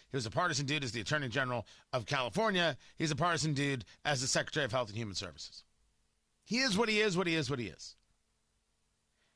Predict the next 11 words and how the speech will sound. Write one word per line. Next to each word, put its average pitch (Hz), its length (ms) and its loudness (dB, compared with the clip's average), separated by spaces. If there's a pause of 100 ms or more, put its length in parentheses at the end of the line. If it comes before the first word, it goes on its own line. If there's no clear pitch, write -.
(240)
And 156 280 0
he 180 680 0 (640)
once 180 420 0
accused 147 840 -2 (400)
those 185 400 2
people 180 380 0
who 180 80 2
don't 175 240 2
get 185 140 2
a 185 40 4
vaccine 127 800 0